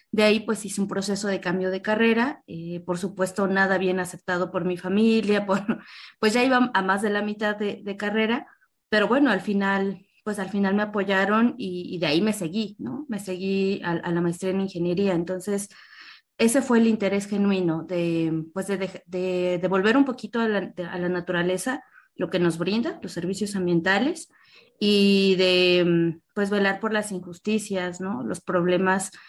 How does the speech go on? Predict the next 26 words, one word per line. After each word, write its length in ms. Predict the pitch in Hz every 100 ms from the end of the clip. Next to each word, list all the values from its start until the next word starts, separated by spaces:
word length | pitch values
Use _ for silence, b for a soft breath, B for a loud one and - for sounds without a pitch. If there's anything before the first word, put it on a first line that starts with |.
| B B -
eh, 200 | 117 90
que 100 | 196
se 140 | 180
generan 480 | 175 185 185 190 202
en, 360 | 190 175 170 185
en 120 | 185
el 80 | 180
medio 260 | 185 202
ambiente 500 | 233 247 247 240 254
y 200 | 277 -
que 580 | 202 180 175 175 170 165 165 _ _ -
también 460 | - 190 202 202 202
nos 160 | 202 202
terminan 420 | 196 190 190 185
afectando 500 | 175 175 - 175 180
en 120 | 175
lo 80 | 165
social 600 | 175 175 202 185 185 208
y, 140 | - 175
vaya, 260 | 165 - _
pues, 160 | -
en 80 | 175
muchos 260 | 185 180 175
otros 300 | 175 180 175
aspectos. 560 | 165 185 175 - - -
Entonces, 720 | 185 185 180 196 196 190 -